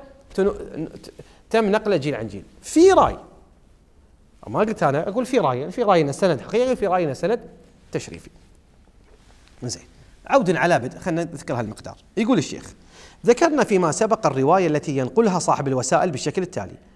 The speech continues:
أحمد بن محمد بن خالد البرقي ثقة في كتاب المحاسن، عن أبيه ثقة،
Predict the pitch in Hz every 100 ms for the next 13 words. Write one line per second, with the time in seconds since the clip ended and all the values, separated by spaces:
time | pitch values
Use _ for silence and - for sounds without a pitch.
0 | _ _ 156 170 160 135 - 170 180 139
1 | 156 151 143 143 - 127 180 120 - -
2 | _ _ - 135 - 170 156 156 165 147
3 | 131 - _ _ _ _ _ _ _ _
4 | 180 202 170 190 127 196 185